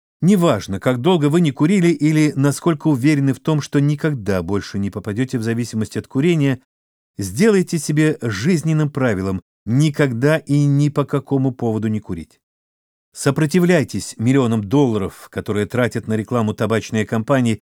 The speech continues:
и помните, что они рекламируют наркотик, убийцу номер один и страшный яд. Вас ведь не соблазнишь попробовать героин, а сигареты убивают на сотни тысяч людей больше, чем он.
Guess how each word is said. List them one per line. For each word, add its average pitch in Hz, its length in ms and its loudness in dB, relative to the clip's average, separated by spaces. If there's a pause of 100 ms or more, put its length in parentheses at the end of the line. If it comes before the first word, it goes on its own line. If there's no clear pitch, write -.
(120)
и 131 100 2
помните, 151 500 2
что 147 200 0
они 143 360 2
рекламируют 131 760 0
наркотик, 139 600 -2 (280)
убийцу 143 540 0
номер 127 340 2
один 139 300 0
и 135 160 -2
страшный 131 540 -2
яд. 92 360 -6 (500)
Вас 147 300 0
ведь 143 160 0
не 147 120 2
соблазнишь 143 680 0
попробовать 90 500 -6
героин, 123 420 0
а 131 180 0
сигареты 127 840 -2 (320)
убивают 139 600 2
на 127 200 2
сотни 151 580 -2
тысяч 131 520 -4
людей 123 280 0
больше, 110 500 -2
чем 117 360 -4
он. 104 340 -4